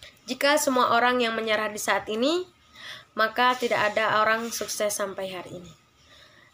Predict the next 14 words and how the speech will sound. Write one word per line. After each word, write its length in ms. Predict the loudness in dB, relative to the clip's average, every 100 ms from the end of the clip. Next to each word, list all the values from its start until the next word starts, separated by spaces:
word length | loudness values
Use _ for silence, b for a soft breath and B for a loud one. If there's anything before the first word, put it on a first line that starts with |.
| _ -14
Itu 160 | -8
saja 480 | 0 2 4 2 2
yang 160 | 0 -2
saya 160 | -2
sampaikan. 640 | -2 -4 -4 -2 0 0 -2
Saya 320 | -6 -4 -6
akhiri. 480 | -6 -2 -2 -2 -8 B B B -6
Assalamualaikum 800 | 0 2 2 2 2 -2 -4 -2
warahmatullahi 880 | 0 0 -2 -4 -4 -4 -4 -4
wabarakatuh. 640 | -4 -4 -8 -10 -16 -16 -20 -20 _ _ B B B -4
Siap, 400 | 0 0 -2 _
terima 240 | -6 -2 0
kasih, 320 | -2 -4 0
Yor. 100 | 0